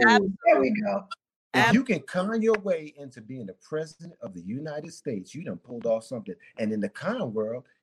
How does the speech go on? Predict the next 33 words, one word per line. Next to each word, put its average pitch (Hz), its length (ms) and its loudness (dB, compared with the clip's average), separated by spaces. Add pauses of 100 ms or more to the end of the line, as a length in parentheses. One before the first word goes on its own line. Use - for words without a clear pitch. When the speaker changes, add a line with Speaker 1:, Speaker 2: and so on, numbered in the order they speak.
Speaker 3:
you 170 160 -4
deserve 123 420 -6
your 135 120 -10
props. - 500 -16 (220)
Speaker 2:
Well, 220 180 0
catch 349 340 0
it, 196 220 4
Leon, 196 420 4
he 330 240 4
actually 202 380 2
predicted 160 680 0
this. 120 400 0 (480)
Um, 143 440 2 (160)
and 220 160 6
he 220 100 6
said 202 420 2
that, 180 300 2
that 165 280 2 (120)
folks 208 280 0
weren't 190 300 -2
too 190 160 -6
bright, 180 320 -2 (400)
um, 156 120 2
Speaker 1:
Yep. 151 60 0 (140)
Speaker 2:
and 175 160 -4
he 190 60 -4
would 170 160 -2
get 180 120 2
elected. 170 540 -4 (380)
Speaker 1:
Yeah. 175 80 6
Speaker 2:
And, 175 160 2 (100)
you 208 120 0
know. 180 300 2